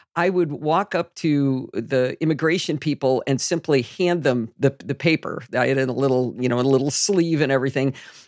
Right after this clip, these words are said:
And it was great because they'd go, "Nah, nah, nah, nah, nah. Okay, got it."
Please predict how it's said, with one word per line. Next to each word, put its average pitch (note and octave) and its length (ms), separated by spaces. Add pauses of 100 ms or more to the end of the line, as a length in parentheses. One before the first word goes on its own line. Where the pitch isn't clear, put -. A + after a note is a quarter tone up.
(140)
And F3 300
it F#3 120
was E3+ 140
great C#4+ 280
because D#3 220
they'd D#3+ 160
go, C#3+ 240
"Nah, F3+ 340
nah, D3+ 100
nah, E3 280
nah, D#3 220
nah. D#3 160 (120)
Okay, G3+ 260
got E3+ 260
it." D3 180